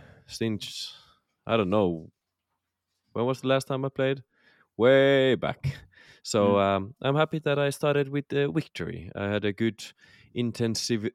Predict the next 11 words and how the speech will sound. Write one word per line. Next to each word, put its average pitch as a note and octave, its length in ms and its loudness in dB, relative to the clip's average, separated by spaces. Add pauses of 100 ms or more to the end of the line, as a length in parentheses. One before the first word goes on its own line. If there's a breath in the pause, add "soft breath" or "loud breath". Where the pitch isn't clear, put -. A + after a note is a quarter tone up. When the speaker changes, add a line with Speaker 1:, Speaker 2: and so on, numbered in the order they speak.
Speaker 1:
three A2+ 720 -4 (160)
brain-churning, G#2+ 1040 0
crunchy, F#2+ 720 0 (1000 soft breath)
best C#3+ 420 0
keyforge G2 600 -4
that F2+ 180 -4
you F2 40 -4
can E2+ 220 -6
just - 360 -8
wish F#2 280 -6
for. - 340 -12